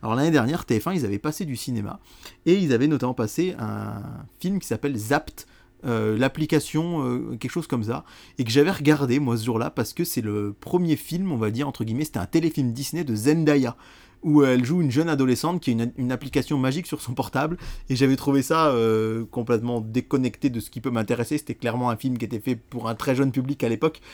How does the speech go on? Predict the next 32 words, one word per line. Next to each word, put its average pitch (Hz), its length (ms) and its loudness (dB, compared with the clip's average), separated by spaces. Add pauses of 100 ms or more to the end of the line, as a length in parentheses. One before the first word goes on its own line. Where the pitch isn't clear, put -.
(140)
mais 127 60 2
c'était 151 140 4
assez 143 180 4
amusant. 131 400 2 (420)
Et 143 80 4
malheureusement, 139 640 6 (380)
euh, 123 120 6
là, 139 140 8
T 147 180 6
F - 60 -2
un 156 80 4
n'a 143 120 2
pas 156 120 0
passé 160 240 2
de 156 60 -4
film, 196 280 0
mais 135 140 2
plutôt 143 280 0
un 135 100 4
diptyque 180 560 -6 (160)
de, 139 500 4
euh, 110 800 0
un 110 80 -4
diptyque 147 300 -6
de 139 100 2
téléfilms 175 500 2
qui - 120 -16
s'appelle 120 240 0
Les 107 80 0
Malheurs 156 340 4
de 151 60 4
Ruby, 143 340 0